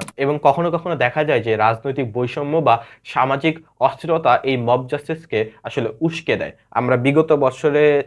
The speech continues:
আবারও যদি দেখি যে আসলে কিভাবে, আহ, আওয়ামী লীগ এবং তার যে অঙ্গ সংগঠনগুলো ছিল বা ছাত্র সংগঠন ছিল, যেটি বর্তমানে,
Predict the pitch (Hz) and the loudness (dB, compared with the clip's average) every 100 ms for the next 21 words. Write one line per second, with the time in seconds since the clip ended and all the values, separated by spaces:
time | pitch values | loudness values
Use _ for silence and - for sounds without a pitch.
0 | - 127 156 180 170 151 147 127 127 127 | 0 2 4 2 0 0 0 0 -2 -4
1 | 110 110 104 131 123 - - _ 190 175 | -4 -4 -2 -2 -2 -4 -14 _ -2 2
2 | 196 160 123 156 - - 110 110 107 - | 4 4 2 0 -10 -4 2 4 2 0
3 | - 143 160 160 165 165 - 123 127 127 | 2 4 4 2 2 0 -6 -8 -8 -2
4 | 135 156 160 - 131 151 165 165 143 143 | 2 2 2 0 0 -2 -4 -4 -6 -6
5 | 147 139 139 139 131 127 - 123 - 147 | -6 -4 -4 -4 0 -2 0 -2 -2 -4
6 | 147 139 127 135 135 123 117 113 113 113 | -2 -2 -4 -6 -4 -2 0 0 0 0
7 | - 131 127 | -2 -2 -2